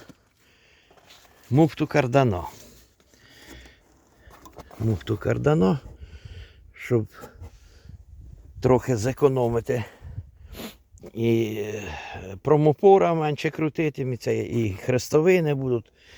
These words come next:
ціліші. Ну, коротше, треба, кілочок уставив і поїхав з,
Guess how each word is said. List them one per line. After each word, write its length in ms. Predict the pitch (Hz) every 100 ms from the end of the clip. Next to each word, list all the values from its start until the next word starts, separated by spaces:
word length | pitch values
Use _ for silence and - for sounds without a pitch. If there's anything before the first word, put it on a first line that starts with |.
| - -
ціліші. 600 | - 143 139 135 117 123
Ну, 180 | 151 185
коротше, 480 | 165 151 113 113 95 _ _ _ _ _ _ _ - - - _ _ _ _ _ _ _
треба, 360 | - 196 180 175
кілочок 540 | - 156 156 151 143
уставив 560 | 156 - 190 175 143 113 - - - - _
і 100 | 113
поїхав 580 | 113 117 107 104 110 90
з, 120 | -